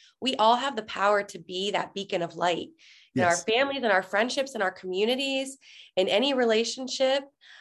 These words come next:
Speaker 1: um, in anything we, we speak, you know, to others, we, we have that ability and, and that power to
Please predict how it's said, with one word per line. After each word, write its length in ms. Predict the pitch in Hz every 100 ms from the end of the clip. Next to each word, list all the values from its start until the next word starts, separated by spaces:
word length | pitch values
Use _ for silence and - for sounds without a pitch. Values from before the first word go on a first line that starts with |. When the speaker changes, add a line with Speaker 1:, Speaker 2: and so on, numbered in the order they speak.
| -
Speaker 1:
um, 600 | 190 185 175 175 175 175 -
in 220 | 190 196 190
anything 440 | - 208 247 269 254
we, 180 | 240
we 180 | 208 214
speak, 440 | 220 - 220 254 -
you 100 | 220
know, 120 | 214
to 220 | 208 208 -
others, 460 | 185 214 254 269
we, 240 | 226 208 202
we 100 | 196
have 260 | 185 208 202
that 120 | 202
ability 540 | 190 185 180 185 190 180
and, 200 | 170 165 - - - -
and 140 | 180 180
that 200 | 170 -
power 440 | 185 180 185 175
to 540 | 175 - 165 160 156